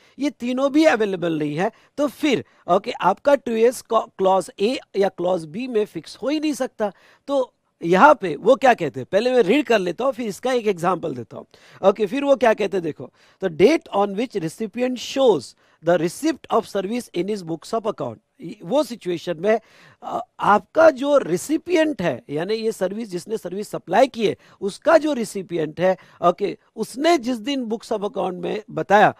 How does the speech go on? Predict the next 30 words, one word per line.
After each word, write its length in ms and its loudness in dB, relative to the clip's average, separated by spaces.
उस 140 -2
दिन 240 -8
के 120 -2
डेट 240 0
से 260 0
मेरा 220 4
टीओएस 460 -4
यहाँ 200 0
पे 180 -2
ट्रेस 380 2
हो 60 -4
जाएगा। 340 -8
इसका 300 4
एक 140 4
एग्जांपल 520 -2
मैं 120 -2
लेता 280 -12
हूँ। 100 -18
जैसे 340 4
क्या 160 -4
हुआ, 280 -12
ओके, 340 2
यहाँ 280 6
थर्टी 400 -6
फर्स्ट, 320 0
अ, 240 -12
अ, 520 -10
यानी 320 -2
यहाँ 300 0
पे 140 -4